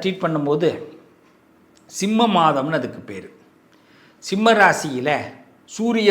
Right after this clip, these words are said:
பகவான் வரும்பொழுது நம்ம கௌரவ சம்பந்தமான விஷயங்களை பத்தி பேசுவார். ஒவ்வொரு ராசிக்காரர்களும் தன்னோட கௌரவத்தை வளர்த்துக்கிறது, கௌரவத்தை பத்தி பேசுறது,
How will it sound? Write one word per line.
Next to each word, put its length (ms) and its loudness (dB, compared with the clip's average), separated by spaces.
பகவான் 440 0
வரும்பொழுது 500 -2
நம்ம 240 2
கௌரவ 420 10
சம்பந்தமான 540 0
விஷயங்களை 380 -2
பத்தி 320 -8
பேசுவார். 400 -12
ஒவ்வொரு 340 6
ராசிக்காரர்களும் 800 2
தன்னோட 220 -4
கௌரவத்தை 580 4
வளர்த்துக்கிறது, 600 -2
கௌரவத்தை 520 4
பத்தி 240 -4
பேசுறது, 480 -4